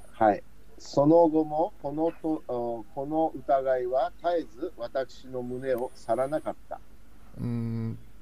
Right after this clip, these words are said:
Speaker 2: 这之后，这个疑问也时常在我心中挥之不去。
Speaker 1: しかし私はそんな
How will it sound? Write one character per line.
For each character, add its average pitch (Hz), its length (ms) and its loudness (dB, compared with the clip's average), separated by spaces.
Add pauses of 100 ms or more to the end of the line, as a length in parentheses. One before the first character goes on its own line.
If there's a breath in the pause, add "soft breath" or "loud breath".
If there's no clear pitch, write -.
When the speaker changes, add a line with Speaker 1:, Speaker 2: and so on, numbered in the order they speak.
(120)
Speaker 2:
这 175 140 0
之 165 160 -2
后， 160 400 6
这 135 160 -2
个 127 100 0
疑 113 160 0
问 123 200 2
也 101 60 -2
时 - 220 -8
常 107 460 -2
在 135 160 -4
我 110 180 0
心 117 300 -4
中 117 220 -4
挥 127 180 -2
之 123 160 -4
不 95 220 -8
去。 - 280 -8 (2250)
Speaker 1:
し - 140 -14
か 156 140 4
し 143 160 -6
私 131 500 -2
は 123 140 0
そ 139 220 -2
ん 156 140 -4
な 143 200 -2